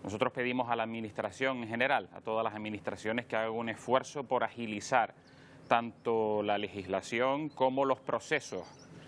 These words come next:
que, que implican ese tipo de instalaciones. Para nosotros es realmente sencillo, es decir,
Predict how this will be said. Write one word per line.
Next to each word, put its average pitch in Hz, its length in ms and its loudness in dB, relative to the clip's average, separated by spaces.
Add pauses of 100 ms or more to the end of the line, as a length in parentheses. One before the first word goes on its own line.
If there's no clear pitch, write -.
(260)
que, 104 600 2
que 113 100 -2
implican 123 520 0
ese 123 180 -6
tipo 123 240 -2
de 127 80 2
instalaciones. 101 680 -2 (840)
Para 110 220 8
nosotros 139 520 0
es 147 200 2
realmente 127 460 0
sencillo, 101 640 0
es 98 80 -2
decir, 110 400 0